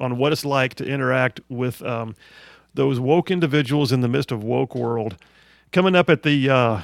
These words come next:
three o'clock hour, I've got a friend of mine, Justin Bogie, who's a fiscal analyst from the Alabama Policy Institute. What a great guy. He's done a deep dive. Basically, I'm gonna call that segment, Where'd the Money Go? We got one point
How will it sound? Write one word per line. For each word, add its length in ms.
three 260
o'clock 320
hour, 300
I've 120
got 160
a 40
friend 240
of 60
mine, 260
Justin 320
Bogie, 320
who's 140
a 60
fiscal 360
analyst 320
from 160
the 100
Alabama 360
Policy 440
Institute. 380
What 140
a 20
great 300
guy. 300
He's 160
done 140
a 60
deep 260
dive. 380
Basically, 280
I'm 80
gonna 100
call 200
that 140
segment, 380
Where'd 180
the 60
Money 200
Go? 280
We 80
got 160
one 160
point 300